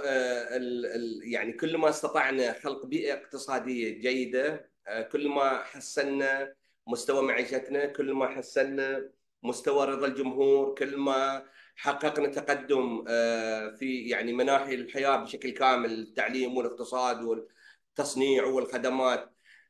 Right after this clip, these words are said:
آه، موضوع صنع القرار، آه، السياسي وكذا، طبعا هذا خاضع لنظام كل دولة الحقيقة، يعني، و-،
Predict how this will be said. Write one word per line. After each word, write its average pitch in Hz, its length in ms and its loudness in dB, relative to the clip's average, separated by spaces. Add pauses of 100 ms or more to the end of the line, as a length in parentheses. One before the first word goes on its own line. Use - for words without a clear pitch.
آه، 143 580 6 (560)
موضوع 180 360 2 (200)
صنع 170 340 -2
القرار، 156 800 6
آه، 120 260 -6
السياسي 156 640 4
وكذا، 156 380 2
طبعا 180 280 0
هذا 180 100 -2
خاضع 180 300 0
لنظام 170 400 0
كل 165 160 -6
دولة 175 260 0
الحقيقة، 131 500 -4
يعني، 143 480 -2
و-، 135 540 -6